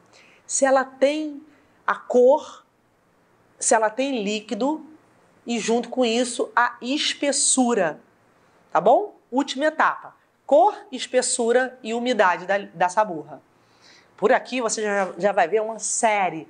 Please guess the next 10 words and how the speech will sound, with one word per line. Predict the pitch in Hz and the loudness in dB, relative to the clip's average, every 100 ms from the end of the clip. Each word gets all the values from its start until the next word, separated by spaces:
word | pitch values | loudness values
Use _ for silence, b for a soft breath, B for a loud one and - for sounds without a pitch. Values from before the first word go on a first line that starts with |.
| b b b - | b b b -4
dezenas | 180 320 233 208 220 226 226 | 0 2 2 0 0 0 -4
de | 185 | -4
doenças, | 208 226 190 156 147 - 139 - - _ - | 0 2 2 0 -6 -12 -14 -14 -20 _ -8
ok? | - 233 262 339 - - b b b | -2 0 0 -2 -10 -20 b b b
Vamos | 165 240 269 | 0 2 2
recapitular | 262 233 220 - 202 185 | 0 -2 -2 -4 0 0
então? | 175 240 262 339 339 _ _ _ - | 0 0 0 -2 -8 _ _ _ -4
Vamos | 214 233 | -2 -2
lá. | 208 170 131 - _ | 0 0 -2 -12 _
Uniformidade, | 190 185 185 - 160 196 254 254 175 202 233 349 | -6 -4 -4 0 0 2 2 2 2 -2 -6 -12